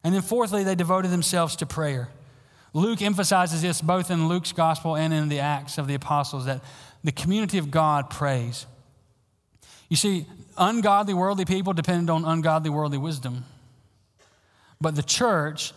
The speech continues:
taken up with devotion to God and to one another, depends entirely upon godly wisdom, which is found through prayer and his word. And so we're a people that pray. You might be thinking, "I don't know how to pray,"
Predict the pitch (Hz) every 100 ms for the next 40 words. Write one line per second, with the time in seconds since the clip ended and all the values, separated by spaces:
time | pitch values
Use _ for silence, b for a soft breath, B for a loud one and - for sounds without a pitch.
0 | - - 220 208 202 180 185 165 170 185
1 | - 165 156 170 170 160 156 151 147 151
2 | 156 139 139 151 143 139 127 180 190 175
3 | 151 151 151 143 120 B B 147 160 143
4 | 131 131 127 127 - B B 143 139 -
5 | 156 151 143 147 147 139 135 B - 175
6 | 180 165 151 135 131 127 139 131 117 117
7 | - - - _ _ _ _ _ _ _
8 | - - 202 214 214 220 202 196 - 226
9 | 202 120 117 - - B B B 156 165
10 | 180 196 196 190 143 156 170 254 - 147
11 | 113